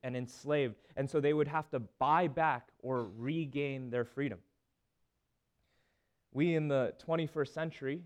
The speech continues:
in Central Virginia, we, we probably aren't too familiar with redemption in that context. But there's still some examples that I'm sure we can relate to. Last summer, I, uh, I let someone borrow my car, and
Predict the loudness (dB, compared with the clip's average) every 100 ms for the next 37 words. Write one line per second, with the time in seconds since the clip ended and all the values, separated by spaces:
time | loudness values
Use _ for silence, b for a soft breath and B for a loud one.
0 | -10 -8 -8 -10 -10 -8 -8 -6 -6 -6
1 | -4 -6 -6 -6 -8 _ -18 -8 -2 0
2 | 2 0 0 -2 -2 _ -10 -6 -4 -4
3 | -2 -2 0 -2 -4 -6 -4 -4 -4 -12
4 | -12 -10 -6 -4 -4 -8 -14 -14 -18 -20
5 | _ _ _ _ _ _ _ _ _ _
6 | 2 4 4 2 2 2 4 4 6 2
7 | 2 0 -2 -2 -2 -2 -2 -2 -2 -2
8 | -2 -4 -6 -4 -2 -4 -6 -16 -18 _
9 | _ _ _ _ _ _ _ _ _ _
10 | -4 -4 -2 -6 -6 -8 -12 _ _ -10
11 | -2 2 2 2 2 0 -2 -6 -2 -2
12 | -4 -8 -6 0 0 0 -4 -8 -6 -6
13 | -6 _ _ _ _ _ _ -12 -4 -2
14 | 0 0